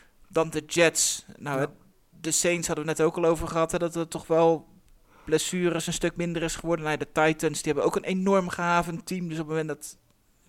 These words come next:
Speaker 1: die nog niet iedereen terug hebben, eh, eh, wat Derrick Henry sowieso nog niet zal spelen,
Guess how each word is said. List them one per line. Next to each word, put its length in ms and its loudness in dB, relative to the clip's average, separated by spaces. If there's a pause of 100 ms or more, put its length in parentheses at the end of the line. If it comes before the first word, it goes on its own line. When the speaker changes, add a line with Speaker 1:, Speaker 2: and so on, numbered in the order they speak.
(680)
Speaker 1:
die 280 -8
nog 140 -4
niet 140 -4
iedereen 360 -4
terug 300 -4
hebben, 460 0
eh, 340 -12
eh, 80 -10
wat 180 -8
Derrick 220 0
Henry 280 -2
sowieso 400 2
nog 180 -2
niet 180 -6
zal 120 -2
spelen, 540 2